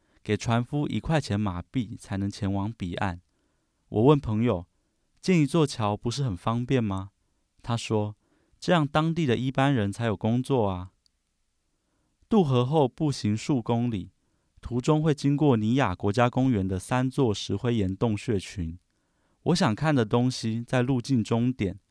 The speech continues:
那里有意义非凡的考古遗址以及铁器时代的岩画。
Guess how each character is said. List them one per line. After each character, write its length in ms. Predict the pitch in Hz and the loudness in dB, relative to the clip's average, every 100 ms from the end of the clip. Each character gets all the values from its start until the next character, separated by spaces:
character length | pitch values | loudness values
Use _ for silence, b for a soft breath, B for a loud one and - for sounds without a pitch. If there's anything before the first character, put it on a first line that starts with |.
| _ _ _ _ - | _ _ _ _ -2
那 140 | 156 | 2
里 120 | 143 110 | 2 2
有 120 | 110 | 0
意 320 | - 139 139 | -2 -2 0
义 40 | |
非 280 | 117 - 131 | -2 0 0
凡 220 | 135 107 | 0 -2
的 100 | 98 | -2
考 240 | 95 - 107 | -4 -4 -4
古 240 | - 98 | -2 -4
遗 200 | 92 95 | -2 -2
址 300 | - - 87 - _ _ _ | -4 -6 -6 -10 _ _ _
以 120 | - 98 | -12 -8
及 240 | - 101 | -4 -4
铁 300 | - - 95 | -4 -2 -2
器 240 | - 151 | 0 -2
时 220 | 110 - 98 | -2 -2 0
代 160 | 123 | 0
的 100 | 98 | 0
岩 260 | 90 87 95 | -2 -2 -4
画。 360 | - 123 98 | -4 -4 -4